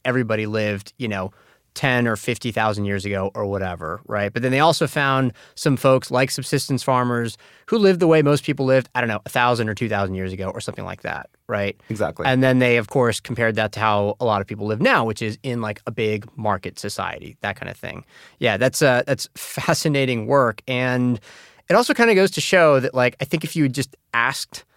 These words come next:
Speaker 1: some folks why this, why this finding came out so differently from how they had <laughs> expected, they would have just told you. They would have said, "Well, I don't know the person. Like, why would I trust them?" Right?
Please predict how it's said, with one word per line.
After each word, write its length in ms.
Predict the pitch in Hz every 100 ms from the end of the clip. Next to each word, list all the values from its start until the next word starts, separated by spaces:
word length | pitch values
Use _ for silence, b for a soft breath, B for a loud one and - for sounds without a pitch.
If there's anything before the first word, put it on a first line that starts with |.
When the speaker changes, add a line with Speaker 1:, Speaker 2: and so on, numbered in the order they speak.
| _
Speaker 1:
some 260 | - 147 135
folks 420 | - 139 143 -
why 440 | 143 120 131 139
this, 480 | 127 131 - - - _ _ -
why 220 | 123 135
this 160 | 139 -
finding 500 | - 127 135 135 131
came 240 | 135 127
out 160 | 127 -
so 120 | 123
differently 360 | 120 143 139
from 160 | 135 131
how 140 | 117
they 120 | 120 113
had 140 | 107 _
<laughs> 120 | 143
expected, 560 | 160 - 123 127 151 143 B
they 100 | -
would 140 | 147 190
have 80 | 120
just 180 | 113
told 360 | - 180 180 110
you. 140 | 104
They 100 | 107
would 100 | 123
have 80 | 127
said, 260 | - 123 113 B B
"Well, 80 | 233
I 20 |
don't 120 | 262
know 120 | 262
the 80 | 254
person. 460 | - 135 110 104 104
Like, 180 | 123 143
why 140 | 156
would 80 | 185
I 80 | 180
trust 360 | - 165 -
them?" 300 | 123 107 110 -
Right? 360 | 127 113 120